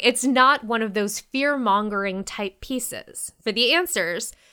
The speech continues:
the author consulted with experts on infectious disease,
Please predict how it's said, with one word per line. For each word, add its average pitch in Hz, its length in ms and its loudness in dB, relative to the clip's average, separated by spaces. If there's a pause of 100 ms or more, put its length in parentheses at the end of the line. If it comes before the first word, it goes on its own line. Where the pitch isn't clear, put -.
(180)
the 247 160 2
author 359 320 6
consulted 214 640 0
with 196 200 -4
experts 202 440 -2
on 190 220 -4
infectious 185 600 -8
disease, 262 720 -2